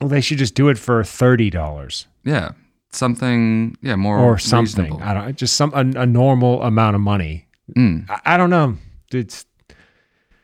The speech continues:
Speaker 2: It could, they could be announcing Gotti two.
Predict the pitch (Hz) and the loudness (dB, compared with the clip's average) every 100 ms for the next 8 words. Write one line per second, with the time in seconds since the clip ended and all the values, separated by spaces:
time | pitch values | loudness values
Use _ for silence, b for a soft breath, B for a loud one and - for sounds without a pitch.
0 | b 101 - 143 143 113 110 175 170 156 | b -14 -4 -2 -2 -4 -4 -2 0 2
1 | 135 131 131 110 107 113 113 - 123 110 | 2 0 -2 0 0 2 0 -2 -2 -2
2 | 90 | -4